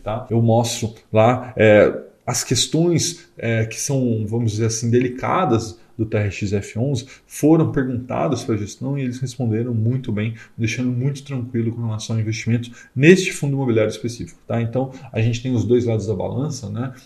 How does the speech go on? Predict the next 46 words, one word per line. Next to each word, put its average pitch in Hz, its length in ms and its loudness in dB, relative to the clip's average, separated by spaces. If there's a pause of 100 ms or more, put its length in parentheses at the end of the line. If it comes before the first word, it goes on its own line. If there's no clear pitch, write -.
Uma 113 160 2
gestão 120 460 0
que - 140 -8
talvez 139 560 2
não 131 80 -2
esteja 117 340 -2
tão 117 100 -4
preocupada 107 440 -4
com 110 180 -6
o 107 60 -4
cotista, 156 500 -8 (260)
né? 107 120 -2
Afinal 113 360 -2
de 101 120 -8
contas, 107 440 -6 (220)
cometeram 117 440 2
essas 113 280 -4
gafes 107 460 0
aí 113 220 -4 (220)
na 107 220 -4
emissão, 131 420 -2
que - 80 -8
é - 40 -4
o - 20 -14
caso 98 180 -2
da 101 60 -2
Risa 101 180 -2
Terrax, 170 460 -4 (260)
e 175 60 0
a 175 40 2
gente 165 180 0
tem 175 100 -2
o 165 60 -2
T 165 80 0
R 160 120 6
X 160 200 0
F 160 240 4
onze, 165 320 4 (180)
né? 123 280 0
Indo 147 220 6
muito 135 280 0
bem, 135 260 0
performando 131 480 4
muito 147 220 0
bem 120 360 -4
e 170 300 0